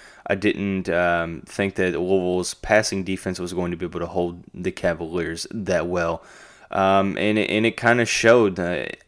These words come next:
in every quarter outside of the third. And as I mentioned early on in this show, Brennan Armstrong really took what the defense gave him and just kinda ran with it. Um,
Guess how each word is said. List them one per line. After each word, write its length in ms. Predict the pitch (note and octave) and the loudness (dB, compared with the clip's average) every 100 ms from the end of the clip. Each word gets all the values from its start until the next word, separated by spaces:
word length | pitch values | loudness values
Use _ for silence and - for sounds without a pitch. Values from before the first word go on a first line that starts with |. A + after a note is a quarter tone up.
| _ | _
in 160 | F#2+ F2 | -8 -4
every 380 | - G2+ G#2+ G2+ - _ - - | -2 0 2 0 -4 _ -20 -4
quarter 360 | G#2 G2 G2 | 0 2 2
outside 440 | G2 G2 - G2+ F#2+ | 2 0 0 0 0
of 100 | F2 | -2
the 100 | F2 | -4
third. 440 | - F#2+ G2+ G#2+ - - | 0 2 2 0 -6 -2
And 180 | A#2+ B2+ | 0 4
as 160 | C3 | 6
I 120 | B2 | 6
mentioned 480 | B2 A2+ A#2 A2+ G#2 - - | 6 2 0 -2 -2 -2 2
early 360 | A2+ A2 G2+ | 4 6 4
on 320 | A#1+ G2+ G2+ | 4 2 2
in 300 | F#2+ G2 G2+ | 0 -4 -2
this 180 | G2 F#2 | 0 -2
show, 500 | - - G2 G2 F#2 - - - | -2 0 2 2 0 -4 -20 -16
Brennan 360 | G2 G2 A#2+ C#3+ | -4 4 4 6
Armstrong 560 | A2+ A#2+ - A2 G2 F#2 | 4 2 0 0 0 -2
really 580 | F2 G2 G#2+ A2+ A2 | -2 2 4 4 2
took 340 | G2 - G#2+ - | -2 -2 -2 -2
what 120 | G2 | -4
the 80 | F#2 | -2
defense 480 | F#2+ F#2+ G2+ F2+ F#2 | -2 -2 -2 -6 -4
gave 320 | F#2+ F#2+ F#2+ | 0 2 2
him 140 | F#2 | -2
and 120 | F#2 | -4
just 160 | F#2 - | -4 -6
kinda 240 | - F#2 | -2 -2
ran 320 | E2+ F2 F2 E2 | -2 -4 -4 -6
with 160 | - | -6
it. 160 | C#2 F2+ | -8 -4
Um, 280 | D#2+ E2 | -4 -6